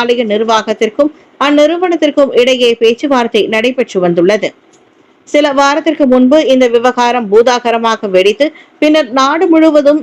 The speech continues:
இதே பேச்சு ஓடத் தொடங்கியது. அந்நிலம் முதலில் கோலாலம்பூர் மாநகர் மன்றத்திடம் இருந்தது. பின்னர் சம்பந்தப்பட்ட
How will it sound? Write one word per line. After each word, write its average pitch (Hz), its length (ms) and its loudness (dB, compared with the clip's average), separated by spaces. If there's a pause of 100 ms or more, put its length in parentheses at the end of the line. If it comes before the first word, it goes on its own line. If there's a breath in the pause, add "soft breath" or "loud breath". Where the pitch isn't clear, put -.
(140)
இதே 247 160 2 (200)
பேச்சு 240 300 0 (140)
ஓடத் 247 240 2
தொடங்கியது. 175 600 -2 (1000)
அந்நிலம் 285 440 -2
முதலில் 269 420 2
கோலாலம்பூர் 247 680 0
மாநகர் 240 460 -4
மன்றத்திடம் 233 500 -2 (100)
இருந்தது. 196 380 0 (380)
பின்னர் 302 340 2
சம்பந்தப்பட்ட 339 560 0